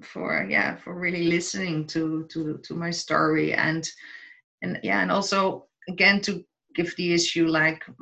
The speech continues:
more, uh, to give, um, yeah, awareness to, to, to the issue, because that's, that's always, um, always, uh, important. Um,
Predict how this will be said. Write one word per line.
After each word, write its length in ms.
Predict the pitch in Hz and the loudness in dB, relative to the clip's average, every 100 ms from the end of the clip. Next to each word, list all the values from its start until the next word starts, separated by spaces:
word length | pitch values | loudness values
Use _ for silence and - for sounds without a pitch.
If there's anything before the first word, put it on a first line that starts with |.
| - - | -20 -10
more, 680 | 160 156 156 156 156 156 - - - | -6 -2 -2 0 0 -2 -6 -14 -14
uh, 220 | - - - | -12 -12 -8
to 160 | 160 | -4
give, 320 | 156 170 170 - | 0 0 0 -4
um, 520 | 151 151 147 156 156 - - | -2 0 0 -2 -6 -8 -8
yeah, 300 | 165 147 139 | -4 -4 -4
awareness 600 | 147 151 156 151 151 - | 0 0 2 0 -4 -4
to, 280 | - 151 147 | -2 0 0
to, 300 | - 147 143 143 | -4 -4 -4 -4
to 120 | 143 | -4
the 180 | 139 151 | 0 2
issue, 340 | 175 - 143 | 2 0 -2
because 320 | 139 135 135 - | -2 -2 -2 0
that's, 360 | 143 - - | -2 -2 -8
that's 340 | - - - - | -6 -6 -6 -6
always, 680 | 151 147 147 151 147 - 151 | -4 -2 -2 -2 -4 -4 -2
um, 540 | 156 - - 151 - - - | -2 -2 -4 -6 -8 -12 -8
always, 480 | 160 151 156 156 - | -4 -2 -2 -4 -4
uh, 200 | 143 - | -4 -4
important. 800 | - 147 - 147 143 135 151 170 - - - - - _ _ _ _ _ - | -2 -4 -2 -2 0 -2 -2 -4 -10 -18 -20 -20 -20 _ _ _ _ _ -6
Um, 840 | 147 156 147 151 147 147 127 - | -2 0 0 -2 -2 -6 -10 -14